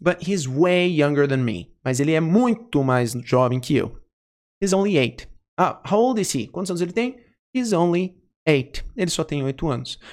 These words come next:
"Wow, that's quite an age gap." Pô, isso, caramba, isso é uma baita diferença de idade. Ela fala, "Yeah,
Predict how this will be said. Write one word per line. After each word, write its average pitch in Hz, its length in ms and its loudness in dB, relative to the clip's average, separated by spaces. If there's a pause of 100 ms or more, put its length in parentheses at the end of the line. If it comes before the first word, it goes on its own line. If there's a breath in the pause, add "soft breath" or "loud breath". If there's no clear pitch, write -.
(160 loud breath)
"Wow, 226 280 2
that's 202 280 2
quite 202 240 2
an 123 120 0
age 175 240 2
gap." - 300 -2 (160)
Pô, 208 180 2
isso, 151 280 -6 (500)
caramba, 190 340 2
isso 127 180 -6
é - 40 -6
uma 202 220 -2 (420 soft breath)
baita - 220 2
diferença 202 380 0
de 208 100 -4
idade. 156 440 0 (800)
Ela 165 80 -6
fala, 202 240 2 (200 loud breath)
"Yeah, 320 320 0